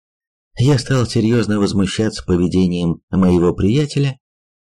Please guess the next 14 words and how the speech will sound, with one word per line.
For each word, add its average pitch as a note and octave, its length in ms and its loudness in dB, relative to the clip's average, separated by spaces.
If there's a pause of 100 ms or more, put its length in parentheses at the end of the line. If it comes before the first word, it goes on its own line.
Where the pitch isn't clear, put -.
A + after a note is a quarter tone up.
(100)
перешагнувшего E2+ 1040 -2
за D2 180 -2
борт F2+ 340 -2 (640)
и G2 160 0
покинувшего E2+ 760 0
меня F2 320 0
столь G#2+ 280 0
странным D3 760 -2
образом. F2+ 580 -2 (580)
Мог A#2 420 2
бы, D3 220 -2 (260)
по F2 120 0
крайней A#2+ 400 0
мере, B2+ 380 0